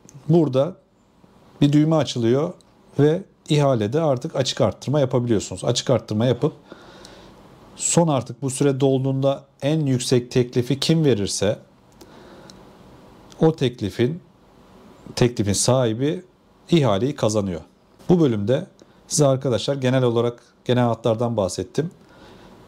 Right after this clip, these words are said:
Teminatı nasıl yatıracağınızı anlattım. Kısmen nelere dikkat edeceğinize bahsettim. Bir sonraki videoda bu menümüzdeki detayları anlatacağım.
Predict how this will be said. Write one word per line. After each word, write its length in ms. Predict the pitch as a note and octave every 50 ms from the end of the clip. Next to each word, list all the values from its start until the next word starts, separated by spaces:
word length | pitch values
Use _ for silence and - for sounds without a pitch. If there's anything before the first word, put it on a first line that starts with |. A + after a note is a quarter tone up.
| - -
Teminatı 480 | - C3 C3 C3 C3+ C3 B2+ B2 - B2+
nasıl 220 | B2+ B2 - -
yatıracağınızı 560 | C3 B2 - C3+ B2+ C3 C3+ C3 C3+ C3+ C#3+ C3+
anlattım. 480 | C3+ C3+ C3+ C3 C3 - D#3 D#3 F3 - _ _ _ _ _ - - - - - - -
Kısmen 440 | - D#3+ - - A2+ A2 B2 E3 - - _ -
nelere 340 | B2 B2+ C3 C3 C3 B2+ B2
dikkat 280 | A#2+ - - C3 A#2
edeceğinize 600 | A#2+ A#2 A2+ A2+ G#2+ A#2 A#2 A2 A2+ A#2 A#2+ A2
bahsettim. 580 | G2+ F#2+ F2 - - - E2+ - - - C3+ - - - - - - - - - - -
Bir 60 | D3+
sonraki 540 | D#3 - - E3 E3 E3 D#3+ D#3 - - D#3+
videoda 540 | E3 D#3+ D3+ D#3 D3+ D3 D#3 D#3 D#3+ F3+ - _ _ _ _ _ _ _ _ _ _ - - _ -
bu 100 | - C#3+
menümüzdeki 840 | C#3+ C#3+ D3 C#3+ C#3+ C#3+ C3+ C3+ C3+ C3+ C3 C3 D3+ C#3+ D3 E3+ F3+ - - _ _ _ _ _ - - - - - - - - -
detayları 520 | B2+ A#2+ - C3+ A#2+ A2+ G#2+ G2 F#2 F#2+
anlatacağım. 640 | A#2 A#2 B2+ C#3 C3+ C3+ D3 C#3 C#3+ C#3+ C#3+ D#3+